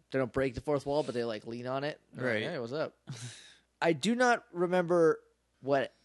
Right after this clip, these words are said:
Speaker 1: exactly Tommy said, and I don't remember why, but we were both distracted by something. And we missed whether or not they're on a date.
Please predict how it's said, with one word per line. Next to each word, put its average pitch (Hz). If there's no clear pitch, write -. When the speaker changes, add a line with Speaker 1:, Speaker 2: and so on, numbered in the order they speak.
Speaker 1:
exactly 143
Tommy 165
said, 170
and 113
I 113
don't 127
remember 131
why, 117
but 120
we 120
were 113
both 127
distracted 120
by 110
something. 110
And 113
we 110
missed 151
whether 175
or 165
not 170
they're 160
on 170
a 156
date. 156